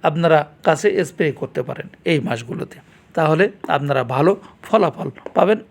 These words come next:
আশা করা যায়। সম্মানিত দর্শক, আজকে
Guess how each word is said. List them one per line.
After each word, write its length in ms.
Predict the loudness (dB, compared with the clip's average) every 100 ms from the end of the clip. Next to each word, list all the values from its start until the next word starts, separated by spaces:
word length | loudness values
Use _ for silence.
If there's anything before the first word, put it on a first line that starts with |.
| -8
আশা 140 | -8 -8
করা 160 | -8 -8 -10
যায়। 140 | -20 _ -20 -20 -16
সম্মানিত 380 | -8 -4 -4 -6 -4 -2
দর্শক, 280 | -2 -2 -4 -6 -20 -20 -20 -20 -20 _ _ _ _ _ _ _ _ -4
আজকে 280 | -4 0